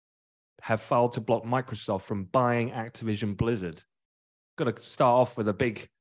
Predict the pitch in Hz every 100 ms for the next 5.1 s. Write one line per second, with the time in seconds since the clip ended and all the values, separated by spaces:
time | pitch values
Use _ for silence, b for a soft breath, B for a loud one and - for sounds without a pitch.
0 | _ 123 123 - 107 113 104 101 104 101
1 | 95 104 117 101 - - _ _ _ 131
2 | 135 143 147 151 139 151 156 131 139 147
3 | 123 127 147 110 123 120 110 156 131 -
4 | - 117 101 104 110 117 113 113 - -
5 | 76